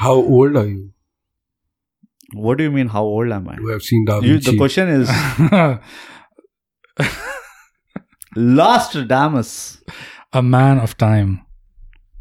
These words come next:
Speaker 3: and space.
Speaker 2: But yeah, so that's, that's a fair amount of examples.
Speaker 1: Yeah, actually,
Speaker 3: Yeah.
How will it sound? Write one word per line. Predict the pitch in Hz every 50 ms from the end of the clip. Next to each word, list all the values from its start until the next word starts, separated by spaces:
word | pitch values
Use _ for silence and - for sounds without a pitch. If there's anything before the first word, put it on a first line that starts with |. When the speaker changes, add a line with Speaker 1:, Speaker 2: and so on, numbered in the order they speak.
| - - _ -
Speaker 3:
and | 120 107 107
space. | - - - 101 95 95 95 - - - - - - _ - - - - - - - - - _ _ _ _ _ _ -
Speaker 2:
But | 117 131 143 139
yeah, | 160 170 185 175 - - - - -
so | - - 170 175
that's, | 175 170 175 175 - -
that's | - 202 233 240 -
a | 311
fair | - - 165 143 135 120 113 - _ _ _ -
amount | - 120 117 120 117 117 113
of | 110
examples. | 110 101 - 101 98 90 90 87 - 214
Speaker 1:
Yeah, | 233 214
actually, | 190 208 202 - 247 233 214 151 131 - - -
Speaker 3:
Yeah. | 143 143 120